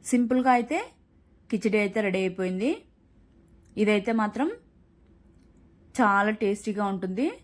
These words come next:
దెబ్బకి నోరు సెట్ అయిపోతుంది, అంత బాగుంటుంది.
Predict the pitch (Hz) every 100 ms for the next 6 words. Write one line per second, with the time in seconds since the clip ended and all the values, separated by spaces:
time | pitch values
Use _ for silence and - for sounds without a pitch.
0 | - _ _ - 175 190 180 208 - 269
1 | 466 - _ _ _ - 202 208 214 220
2 | 403 - _ _ _ - - 202 220 196
3 | 190 180 175 185 302 - _ _ _ -
4 | - - - - 196 208 196 190 196 214
5 | 196 196